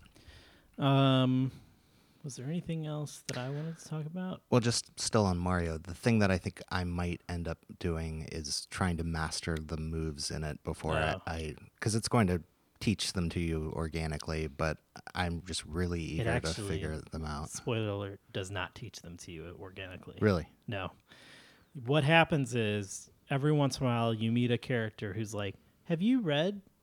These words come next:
Speaker 1: the,
Speaker 2: I've
Speaker 1: mi-, the moves list?"
Speaker 2: Yeah.
Speaker 1: And you'll be like, "I have. I don't wanna read it again right now." And then, when you take little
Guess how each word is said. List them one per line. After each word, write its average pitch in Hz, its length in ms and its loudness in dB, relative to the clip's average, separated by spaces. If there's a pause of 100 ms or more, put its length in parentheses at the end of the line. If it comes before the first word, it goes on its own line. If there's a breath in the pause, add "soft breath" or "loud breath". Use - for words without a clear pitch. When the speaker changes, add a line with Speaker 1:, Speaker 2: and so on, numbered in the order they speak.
(120)
Speaker 1:
the, 110 580 -2 (760 loud breath)
Speaker 2:
I've 113 140 6
Speaker 1:
mi-, 113 200 -2 (160)
the 98 540 -2
moves 180 400 8
list?" 220 380 6
Speaker 2:
Yeah. 87 300 4 (560 loud breath)
Speaker 1:
And 131 180 4
you'll 123 160 6
be 120 120 4
like, 113 380 0 (120)
"I 110 180 0
have. 120 420 4 (100)
I 117 60 0
don't 110 120 0
wanna 107 120 -2
read 107 180 -4
it 95 60 -4
again 95 220 -8
right 98 160 -8
now." 98 240 -10 (300)
And 120 160 0
then, 151 500 6 (440 soft breath)
when 131 220 6
you 120 500 4 (220)
take - 420 -2
little 123 300 -2